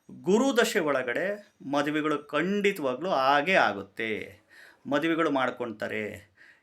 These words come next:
ಎಷ್ಟೋ ಕಡೆ ಲವ್ ಮ್ಯಾರೇಜ್‌ಗಳು ಮಾಡ್ಕೊಂಡಿರ್ತಾರೆ. ಅರೇಂಜ್ ಮ್ಯಾರೇಜ್ ಅಂತೂ ರಾಹು ದಶೆ ಒಳಗಡೆ, ಗುರು ದಶೆ ಒಳಗಡೆ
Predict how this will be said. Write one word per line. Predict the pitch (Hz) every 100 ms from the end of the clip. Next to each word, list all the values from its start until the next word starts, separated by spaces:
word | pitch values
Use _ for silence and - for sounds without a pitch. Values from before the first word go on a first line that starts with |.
| -
ಎಷ್ಟೋ | 120 - - 151 156 156
ಕಡೆ | 151 139 135
ಲವ್ | 107 117 156 185
ಮ್ಯಾರೇಜ್‌ಗಳು | 180 165 147 127 143 180
ಮಾಡ್ಕೊಂಡಿರ್ತಾರೆ. | 131 127 117 110 - 107 107 110 98 - _ - - _
ಅರೇಂಜ್ | 120 160 202 208
ಮ್ಯಾರೇಜ್ | 185 175 170 147
ಅಂತೂ | 139 165 175 156
ರಾಹು | 117 139 175 190
ದಶೆ | 170 170
ಒಳಗಡೆ, | 160 139 123 127 147 151
ಗುರು | 143 139 202 226
ದಶೆ | 190 -
ಒಳಗಡೆ | 147 127 117 117 131 151 151